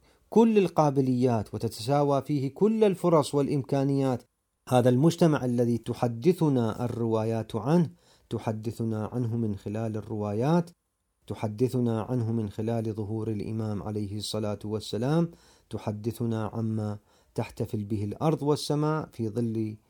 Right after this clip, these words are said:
الإمام المهدي عليه السلام من بركات وخيرات،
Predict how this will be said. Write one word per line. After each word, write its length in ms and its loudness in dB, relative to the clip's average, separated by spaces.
الإمام 520 -2
المهدي 600 -2
عليه 360 -6
السلام 540 -4
من 200 0
بركات 520 -4
وخيرات، 880 0